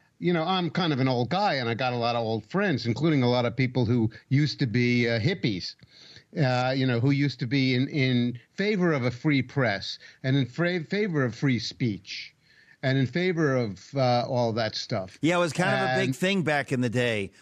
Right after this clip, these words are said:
Speaker 2: For about
Speaker 1: Kind
Speaker 2: two,
Speaker 1: of.
Speaker 2: for about two hundred and twenty years and change, free speech was considered to be part of our constitutional, you know, kind of the basics.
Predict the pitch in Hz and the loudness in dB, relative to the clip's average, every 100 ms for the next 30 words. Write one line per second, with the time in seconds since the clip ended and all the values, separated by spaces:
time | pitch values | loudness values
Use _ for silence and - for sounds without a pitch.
0 | _ - 143 113 110 180 196 190 208 147 | _ 0 2 4 2 0 2 2 0 -2
1 | - 156 147 170 - 202 202 185 170 113 | -4 -2 0 0 2 0 2 2 0 -2
2 | 175 185 175 160 170 180 175 135 156 139 | 0 2 2 4 4 2 2 0 -2 -2
3 | - 160 160 156 143 - - - - 175 | 0 2 2 0 -2 -6 -18 -20 -4 -2
4 | 175 - 185 185 - 147 143 - - - | 0 0 0 0 0 0 0 -2 -10 -20
5 | _ - 151 - 185 185 170 - 139 151 | _ -2 0 2 2 2 0 -2 -2 0
6 | 147 139 120 - _ _ 143 143 135 131 | 2 0 -4 -12 _ _ -2 0 0 0
7 | 135 135 127 - 139 - 143 131 123 120 | 0 0 -2 0 0 0 0 2 2 0
8 | 110 - 135 120 110 107 _ _ - 165 | -2 -2 0 0 -2 -6 _ _ -4 0
9 | 160 139 147 131 98 85 - - | 0 0 -2 -2 -4 -8 -16 -20